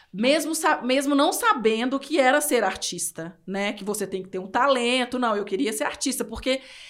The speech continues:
era tão longe da minha realidade, uma televisão, algo, que eu achava que aquilo ali era uma, é-, era tipo que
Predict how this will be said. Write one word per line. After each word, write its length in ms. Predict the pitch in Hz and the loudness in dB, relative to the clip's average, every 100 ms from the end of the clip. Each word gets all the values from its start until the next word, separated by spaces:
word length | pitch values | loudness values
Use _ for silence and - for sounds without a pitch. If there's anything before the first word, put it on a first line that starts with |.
| - - | -10 0
era 220 | 247 254 | 2 2
tão 320 | 302 359 330 | 2 2 2
longe 480 | 247 240 277 254 214 | 4 6 4 2 -2
da 80 | 208 | -2
minha 160 | 202 | -2
realidade, 640 | 247 190 190 202 220 208 196 | -2 -4 -2 2 2 2 -4
uma 140 | 202 | -6
televisão, 1120 | 202 202 190 214 170 190 214 226 214 202 190 208 | -4 -2 -4 -6 -6 -2 0 2 2 0 2 6
algo, 540 | 240 240 208 180 180 - - - - | 8 8 4 -4 -6 -12 -20 -14 0
que 80 | |
eu 80 | 247 | 6
achava 720 | 254 262 247 262 247 247 - | 6 6 6 6 6 2 2
que 140 | - 294 | -4 -4
aquilo 280 | - 277 | -2 0
ali 300 | 247 220 254 | 2 2 2
era 160 | 254 254 | 4 4
uma, 380 | 247 269 254 - | 2 2 0 0
é-, 240 | 226 247 - | 2 2 2
era 220 | 254 269 262 | 2 2 0
tipo 320 | - 285 262 | -4 -6 -8
que 460 | - 269 269 - | -4 -2 -4 -8